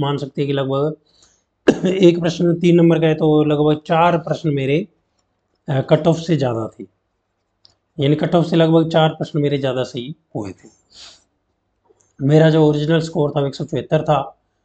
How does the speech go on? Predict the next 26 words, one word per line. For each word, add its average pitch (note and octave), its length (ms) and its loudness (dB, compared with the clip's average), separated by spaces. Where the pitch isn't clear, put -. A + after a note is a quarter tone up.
तीन D#3 180 6
सौ D#3 160 0
में D3 140 2
से, C#3+ 220 0
उसके C#3+ 260 -4
बाद C#3+ 160 -2
scaling D3+ 460 2
हुई, D3 300 -2
normalization D3+ 640 2
हुआ, C#3 260 2
तो C#3 140 -6
normalization C#3 720 -2
में C3+ 220 -2
मेरे, B2+ 500 -4
अ, B2 160 -2
छः E3+ 260 0
नंबर D#3 260 4
कट C3+ 200 -4
गए C3+ 180 0
थे, C3+ 180 -4
Last D3+ 200 0
shift - 280 -10
थी C#3 260 -6
मेरी B2 200 -6
exam A#2+ 320 -4
की। C3 200 -8